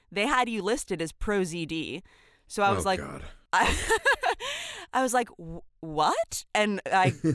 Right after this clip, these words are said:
Speaker 2: <laughs>
Speaker 1: Googled you, of course, 'cause I was like, "Is this a robot? What, what is Pro Z D?
Speaker 2: <laughs>
Speaker 1: What does this mean?" Um,
Speaker 2: Yeah.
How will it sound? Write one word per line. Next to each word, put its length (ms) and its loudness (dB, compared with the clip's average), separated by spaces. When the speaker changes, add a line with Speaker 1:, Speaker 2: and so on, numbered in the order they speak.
Speaker 2:
<laughs> 260 -20
Speaker 1:
Googled 460 2
you, 200 0
of 120 -2
course, 260 -2
'cause 120 -8
I 40 -2
was 100 -4
like, 120 -2
"Is 160 -2
this 140 -6
a 80 -4
robot? 500 0
What, 240 0
what 220 -2
is 100 -6
Pro 180 0
Z 160 2
D? 260 2
Speaker 2:
<laughs> 260 -2
Speaker 1:
What 180 2
does 120 -4
this 200 -6
mean?" 380 -4
Um, 520 4
Speaker 2:
Yeah. 40 -12